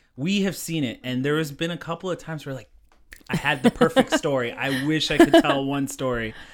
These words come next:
Speaker 1: And
Speaker 2: You
Speaker 1: you know,
Speaker 2: should. You should pitch to tell a story.
Speaker 1: I would love to.
Speaker 2: Storytellersproject dot com.
Speaker 1: Okay, I will. I'll
Speaker 2: Uh,
Speaker 1: take
Speaker 2: your,
Speaker 1: a look.
Speaker 2: your pitches go to me and my colleagues.
Speaker 1: Okay,
Speaker 2: So <laughs>
Speaker 1: yeah.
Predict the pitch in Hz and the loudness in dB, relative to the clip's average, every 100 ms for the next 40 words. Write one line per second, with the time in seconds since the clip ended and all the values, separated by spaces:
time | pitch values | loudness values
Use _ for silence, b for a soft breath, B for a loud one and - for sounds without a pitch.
0 | B B 131 131 127 123 120 - _ - | B B -2 0 0 -2 -4 -12 _ 2
1 | 262 302 359 508 330 311 339 311 381 - | 4 6 6 6 6 6 4 2 0 2
2 | 285 277 285 - 320 320 170 - 320 359 | 2 4 2 2 4 6 6 6 6 8
3 | 240 262 226 247 269 277 302 - 208 170 | 8 8 8 8 8 6 4 4 4 6
4 | 165 170 208 220 160 170 208 135 196 196 | 6 4 4 2 2 4 4 4 8 10
5 | 185 185 202 196 196 - 196 202 220 226 | 10 8 8 6 4 0 2 4 4 4
6 | 214 214 196 160 139 156 196 220 254 240 | 4 6 6 4 4 6 6 6 8 8
7 | 185 160 165 165 - 196 175 - 277 330 | 8 6 4 0 4 8 8 10 8 8
8 | 466 453 - 403 320 | 8 10 8 8 4